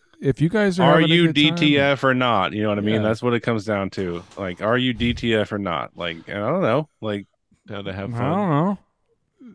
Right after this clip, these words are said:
Speaker 1: S-
Speaker 2: well,
Speaker 1: So, so anyway, so I walked up on these guys, and they were playing
Speaker 2: Yeah, I
Speaker 1: grab
Speaker 2: wanna
Speaker 1: ass.
Speaker 2: hijack this
Speaker 1: I
Speaker 2: story.
Speaker 1: didn't think that I could just hop in, so I just like, oh, like, walk,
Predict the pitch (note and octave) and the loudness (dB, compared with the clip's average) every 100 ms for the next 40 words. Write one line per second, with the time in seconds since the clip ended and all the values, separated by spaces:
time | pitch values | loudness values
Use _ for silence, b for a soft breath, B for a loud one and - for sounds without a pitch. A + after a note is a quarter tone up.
0 | _ - - - G#2 G#2+ D#3+ - _ _ | _ -20 -20 -14 -6 -4 -4 -10 _ _
1 | _ _ _ - - G3 F#3 - _ _ | _ _ _ -16 -2 0 0 -2 _ _
2 | _ _ - - G3 F#3+ F#3+ D3+ C3 C3 | _ _ -8 4 6 8 8 6 4 0
3 | C3 D#3+ D#3+ E3+ F#3 G3 G3+ G3 F3+ F3 | 2 4 6 6 6 4 2 2 2 0
4 | C#3 C#3 B2+ B2 A#2 - b b b C3+ | 0 0 0 -2 -4 -8 b b b 2
5 | C#3+ E3+ F#3+ F#3 E3 C3 A2+ A#2 G2+ G2+ | 4 6 4 2 2 2 2 0 0 0
6 | G2 F#2+ - G2 C3+ C#3+ G#3 A3 G#3+ G#3 | 0 -4 -6 -2 4 6 6 6 2 4
7 | G3 F3 F3 E3+ D3+ C3 _ _ - _ | 4 6 4 2 0 -4 _ _ -20 _
8 | _ _ B2 E3+ - E3 D#3 - B2 F#2+ | _ _ 4 4 4 2 4 4 2 0
9 | F#2 - - b b b b b _ _ | -8 -16 -20 b b b b b _ _
10 | C#3 - C#3 C#3 D3 D3 C#3+ B2+ C3 G#3 | -4 2 4 6 4 4 2 0 0 -2
11 | C4+ D#3 C3+ B2+ A#2 | -4 -4 -4 0 4